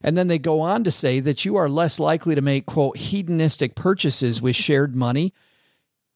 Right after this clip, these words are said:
because of the fact that you know somebody else is watching. So the fact that you combine money can sometimes help a spender keep their <laughs> financial,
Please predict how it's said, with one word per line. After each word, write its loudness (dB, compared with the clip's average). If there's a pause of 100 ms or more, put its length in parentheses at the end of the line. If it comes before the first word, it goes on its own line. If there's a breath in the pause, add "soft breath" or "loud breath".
(320)
because 0
of -6
the 0
fact 2
that -4
you 0
know 4
somebody 2
else 2
is 0
watching. 0 (380 loud breath)
So 0
the 0
fact 0
that 2
you 2
combine 2 (460)
money 2 (180)
can 2
sometimes 2
help 2
a 0
spender 0 (440 loud breath)
keep -2
their 2
<laughs> -20
financial, 0